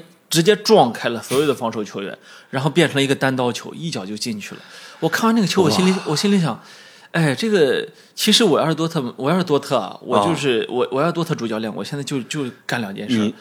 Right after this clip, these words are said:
Speaker 2: 啊。
Speaker 1: 第一个呢，让守门员一定要好好练大脚。
Speaker 2: 嗯。
Speaker 1: 第二个呢，我在前场囤人，就是你只要有，
Speaker 2: 这样不好。
Speaker 1: 你只要有个人能给哈兰德传一脚就行。
Speaker 2: 这明年就要卖的，你最后发现就是战术回到了十九世纪。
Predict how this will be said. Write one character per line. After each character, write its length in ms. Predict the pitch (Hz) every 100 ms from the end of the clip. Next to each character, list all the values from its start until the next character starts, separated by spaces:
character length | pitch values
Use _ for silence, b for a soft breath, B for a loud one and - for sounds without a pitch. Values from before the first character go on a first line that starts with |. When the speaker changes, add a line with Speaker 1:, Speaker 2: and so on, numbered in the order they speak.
| B
Speaker 2:
啊。 140 | 101 98
Speaker 1:
第 100 | 185
一 60 | 185
个 120 | 151
呢， 180 | 110 92 127
让 120 | 139
守 180 | 131 113
门 100 | 120
员 220 | 120 113
一 60 |
定 120 | 123 127
要 160 | 113 -
好 180 | 110
好 140 | 98 135
练 180 | 135 117
大 160 | 104
脚。 160 | 95 85 -
Speaker 2:
嗯。 320 | 98 95 78 71
Speaker 1:
第 120 | - 170
二 100 | 139
个 100 | 123
呢， 100 | 95
我 140 | 85
在 100 | 127
前 220 | - -
场 160 | 123 107
囤 220 | - 110
人， 200 | 107 87 - B B B
就 100 | 160
是 140 | 170
你 80 | 165
只 40 | 175
要 160 | 151
有， 140 | 170 139
Speaker 2:
这 40 |
样 0 |
不 60 | -
好。 140 | 82
Speaker 1:
你 80 | 170
只 100 | 185
要 60 | 185
有 120 | 131
个 120 | 135
人 120 | 135 147
能 80 |
给 100 | 147
哈 160 | 117 147
兰 140 | 143
德 100 | 127 123
传 320 | - 98 104
一 120 | 139
脚 180 | 107 90
就 100 | 92
行。 220 | - 92 -
Speaker 2:
这 120 | 143
明 260 | 104 117 147
年 180 | 120
就 60 | 135
要 80 | 139
卖 340 | 151 185 120
的， 200 | 90 82
你 180 | 87 107
最 200 | 104 -
后 220 | 151 165
发 220 | 135 170 165
现 380 | 160 113 101
就 120 | 101 139
是 140 | 117
战 320 | - 285 156
术 100 | 120
回 160 | 98 110
到 100 | 113
了 100 | 107
十 160 | -
九 120 | 110 85
世 200 | - 90
纪。 300 | - 85